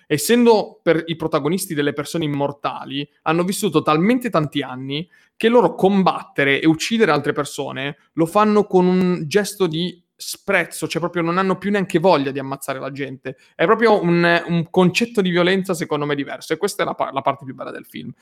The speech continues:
Quindi vi consiglio di andarvelo a recuperare, The Old Guard, film del duemilaventi,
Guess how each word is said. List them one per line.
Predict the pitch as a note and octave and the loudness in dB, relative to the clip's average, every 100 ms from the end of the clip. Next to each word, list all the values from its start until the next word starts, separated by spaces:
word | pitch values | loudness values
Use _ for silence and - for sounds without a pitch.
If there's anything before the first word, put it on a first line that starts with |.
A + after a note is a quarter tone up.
| _ _ | _ _
Quindi | G#3+ E3 | 4 4
vi | D#3 | 6
consiglio | E3+ G#3+ | 4 4
di | F#3+ | 4
andarvelo | F3 E3+ F3 | 4 4 2
a | |
recuperare, | F3+ F#3 A3 A3 A3+ A3+ A#3 - - _ _ | 2 2 4 4 6 4 2 0 -10 _ _
The | D#3+ E3 | -4 -2
Old | E3 C3+ | -2 0
Guard, | E3 F3 F3+ E3+ A3 - _ _ _ | 2 2 0 0 -2 -2 _ _ _
film | G3 D#3+ | -4 -2
del | C#3+ | -2
duemilaventi, | E3+ G3 F#3 D3 D3 C#3+ F3+ | -2 -2 0 -2 -2 -2 -4